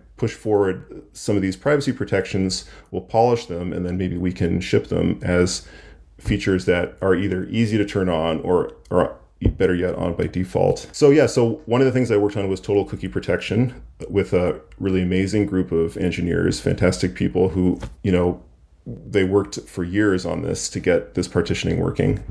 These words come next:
But it, you know, it was challenging to get the thing finally rolled out. Um, you know, there's, at every company, there's different people with different opinions,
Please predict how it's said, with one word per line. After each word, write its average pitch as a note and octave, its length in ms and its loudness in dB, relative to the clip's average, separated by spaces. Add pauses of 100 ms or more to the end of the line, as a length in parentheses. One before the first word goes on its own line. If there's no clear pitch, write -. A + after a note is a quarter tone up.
But B2 140 2
it, C#3+ 160 2
you C#3+ 100 0
know, A#2 100 4
it A2+ 60 4
was B2+ 160 0
challenging C3+ 600 0
to F#2+ 100 -10
get F#2+ 160 -4
the E2+ 80 -6
thing E2+ 420 -4
finally F2+ 420 0
rolled E2 320 0
out. G1+ 320 0 (480)
Um, F2+ 560 0 (840)
you G#2 80 -4
know, F#2 460 0 (120)
there's, G#2 640 2 (680)
at G2 120 2
every B2 240 2
company, F#2+ 440 -2
there's F2 320 -2 (260)
different G#2+ 280 2
people G2+ 240 0
with F2 160 0
different E2+ 320 0
opinions, F2 540 -2